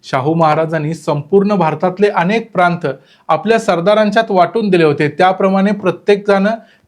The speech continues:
त्या त्या प्रांतात जाऊन मुलूक जिंकायचा आणि आपलं राज्य चालवायचं. अशा प्रकारे गायकवाडांच्याकडं आणि दाभाडे यांच्याकडे गुजरात, घोरपड्यांच्याकडे कर्नाटक, माळवामध्ये होळकर आणि शिंदे, बुंदेलखंडात नेवाळकर,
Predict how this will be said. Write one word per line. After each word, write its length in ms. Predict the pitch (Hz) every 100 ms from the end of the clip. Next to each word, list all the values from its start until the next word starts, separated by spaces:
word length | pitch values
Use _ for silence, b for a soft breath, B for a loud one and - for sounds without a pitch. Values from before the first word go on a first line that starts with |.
| 196
त्या 120 | 190
त्या 180 | 196 220
प्रांतात 500 | 208 196 190 196 165
जाऊन 340 | 175 180 202
मुलूक 340 | 175 175 220 175
जिंकायचा 600 | 185 175 190 196 190 143 143 b b -
आणि 200 | 156 185
आपलं 280 | 175 190
राज्य 280 | 175 165 160
चालवायचं. 480 | 143 135 123 123 123 - _ _ -
अशा 200 | 131 180
प्रकारे 400 | 170 170 175 180
गायकवाडांच्याकडं 1000 | 170 151 160 170 175 165 165 165 165 175
आणि 320 | 180 175 180
दाभाडे 500 | 180 147 139 151 165
यांच्याकडे 640 | 147 143 143 165 170 165 190 196 b b b
गुजरात, 420 | 147 143 165 147 - _ _ _
घोरपड्यांच्याकडे 840 | 127 135 131 165 170 165 170 170 175
कर्नाटक, 720 | 170 156 175 170 151 135 143
माळवामध्ये 640 | 139 139 151 165 165 165
होळकर 440 | 147 143 143 170
आणि 180 | 170 170
शिंदे, 440 | 170 160 160 151 - b b b
बुंदेलखंडात 800 | 151 151 151 170 156 160 170 170
नेवाळकर, 600 | 160 156 170 160 147 127